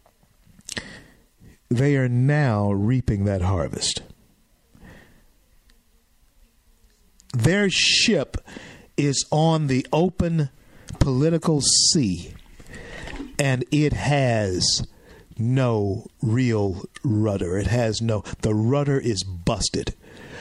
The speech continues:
I was thinking Pelosi would be that rudder, but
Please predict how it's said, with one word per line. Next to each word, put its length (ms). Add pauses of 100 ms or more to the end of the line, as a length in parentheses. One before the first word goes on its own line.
(300)
I 140
was 180
thinking 400
Pelosi 640
would 240
be 160
that 180
rudder, 480 (460)
but 400